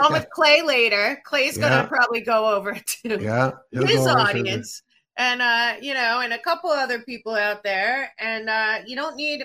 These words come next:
Speaker 1: look, not that many people fought against the British and, and they won,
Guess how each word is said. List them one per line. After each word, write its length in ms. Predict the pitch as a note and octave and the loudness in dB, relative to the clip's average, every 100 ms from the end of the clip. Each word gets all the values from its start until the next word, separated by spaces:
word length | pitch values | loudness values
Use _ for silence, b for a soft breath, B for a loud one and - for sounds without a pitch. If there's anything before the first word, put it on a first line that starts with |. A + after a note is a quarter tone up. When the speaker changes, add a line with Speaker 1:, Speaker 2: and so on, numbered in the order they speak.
| - | -8
Speaker 1:
look, 220 | C#4+ C#4 - | -6 -6 -4
not 220 | B3+ C#4 | -6 -4
that 140 | C#4+ B3+ | -6 -6
many 140 | C#4+ | -10
people 360 | C#4 B3 B3 - | -12 -12 -12 -4
fought 180 | C4 B3 | 0 0
against 380 | A#3 A3 G#3 - | 0 -6 -8 -8
the 80 | G3+ | -8
British 500 | A3+ A#3 F3 - G3+ | -4 -4 -4 -6 -10
and, 160 | F#3 | -10
and 340 | E3+ F#3 F3+ F3+ | -8 -10 -10 -10
they 200 | F3+ F#3 | -8 -4
won, 360 | G#3+ F#3+ D#3 | -2 -2 -4